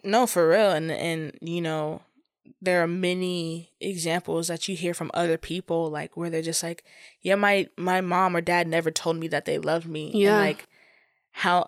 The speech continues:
Speaker 1: like, the problems that they have moving
Speaker 2: Right.
Speaker 1: forward in their life now
Speaker 2: Yeah.
Speaker 1: because there was a lack of, it even goes, like, you know, with people who, whose dads don't say that they love
Speaker 2: Yeah.
Speaker 1: them.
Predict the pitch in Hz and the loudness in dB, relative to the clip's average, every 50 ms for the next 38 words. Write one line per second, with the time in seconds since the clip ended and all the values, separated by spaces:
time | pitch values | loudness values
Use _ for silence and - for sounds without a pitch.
0 | - - 101 - 170 165 - - 160 - - - - 170 180 180 175 175 175 170 | -2 -4 -2 -2 -2 -2 -2 -4 -6 -4 -4 0 2 2 2 2 0 0 -2 -2
1 | 160 - 160 170 170 - 180 180 180 165 165 165 - 208 208 214 247 262 277 262 | -2 -2 -2 -2 -2 -2 0 0 0 0 0 0 2 2 4 4 4 4 4 4
2 | 240 226 202 170 185 220 208 196 180 170 165 170 170 165 160 160 165 170 - - | 4 6 6 6 6 4 4 2 2 0 -2 -2 0 0 2 2 0 0 -4 -8
3 | 180 175 165 165 165 170 208 220 190 170 170 185 190 - 208 196 196 190 190 190 | -8 -6 -4 -2 0 2 2 4 4 2 2 0 -2 -4 0 2 2 2 2 2
4 | 190 190 180 175 170 175 175 175 170 170 165 160 160 156 156 156 165 196 185 - | 2 2 2 2 2 4 4 4 2 2 0 -2 0 0 0 2 2 2 2 0
5 | - - - - - - 175 165 165 165 - - - - - - - 190 208 226 | -4 -10 -18 -12 -6 -4 -2 -2 -2 -4 -6 -10 -16 -14 -8 -2 0 2 2 4
6 | 262 233 208 165 156 170 208 202 196 175 170 151 156 - - _ _ _ _ _ | 2 2 2 4 4 6 6 4 4 2 2 0 -2 -4 -8 _ _ _ _ _
7 | _ _ _ _ _ _ _ _ - 180 170 160 143 107 135 156 - _ _ _ | _ _ _ _ _ _ _ _ -6 -4 -2 0 0 -2 -2 -4 -8 _ _ _
8 | _ - - 170 - - - 185 180 - 170 170 165 180 175 170 170 165 - - | _ -10 -10 -10 -8 -8 -8 -6 -4 -4 -4 -2 -2 -2 -2 -2 -2 -4 -6 -8
9 | - - - 180 165 - _ - 165 190 202 196 190 170 - 165 147 - - - | -8 -6 -4 -4 -4 -2 _ 2 2 4 4 2 0 0 -2 -2 -2 0 0 0
10 | 165 160 151 156 - 156 156 156 - 226 220 214 208 208 208 208 208 196 | 0 0 -2 -2 -4 -4 -2 0 2 2 4 6 6 6 6 4 2 -2